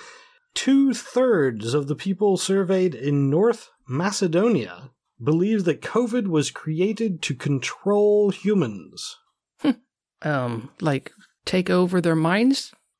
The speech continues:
Speaker 2: control, or just, you know, make us stay in our houses for a year control?
Speaker 1: I, I get the impression that it, it's the, the latter.
Speaker 2: Hmm.
Speaker 1: Make us, you know, lock us down. But about forty-six percent of those surveyed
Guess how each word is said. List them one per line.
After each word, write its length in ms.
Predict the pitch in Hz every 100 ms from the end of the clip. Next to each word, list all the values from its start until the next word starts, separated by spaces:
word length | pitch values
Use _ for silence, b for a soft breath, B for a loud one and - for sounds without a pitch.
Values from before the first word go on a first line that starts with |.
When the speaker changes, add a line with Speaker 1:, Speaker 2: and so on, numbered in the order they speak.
| -
Speaker 2:
control, 500 | 247 247 311 339 -
or 200 | 208 202
just, 280 | 180 190 -
you 80 | 185
know, 280 | 160 151 165
make 140 | 175 175
us 100 | 160
stay 120 | 175
in 80 | 156
our 60 | 143
houses 380 | 170 147 151
for 260 | - 123 110
a 60 | 131
year 280 | - - - _ _
control? 260 | 160 139 151
Speaker 1:
I, 100 | 170 -
I 100 | 180
get 220 | 180 294
the 80 | 311
impression 560 | 226 - 208 220 226 196
that 120 | 180
it, 100 | 151 139 _
it's 320 | 175 156 - -
the, 120 | - 143
the 140 | 135 151
latter. 500 | 143 127 107 95 -
Speaker 2:
Hmm. 120 | 202
Speaker 1:
Make 200 | 139 143
us, 160 | 151 143
you 100 | 147
know, 120 | 120
lock 260 | 120 147 147
us 140 | 143
down. 540 | - 170 160 151 151 143 B B B 131
But 260 | 165 165 -
about 320 | 151 202 -
forty-six 1200 | - 240 269 240 - - - - - - 269 -
percent 480 | - 180 - 170 165
of 200 | 160 147
those 260 | 165 156
surveyed 580 | - 233 170 117 104 101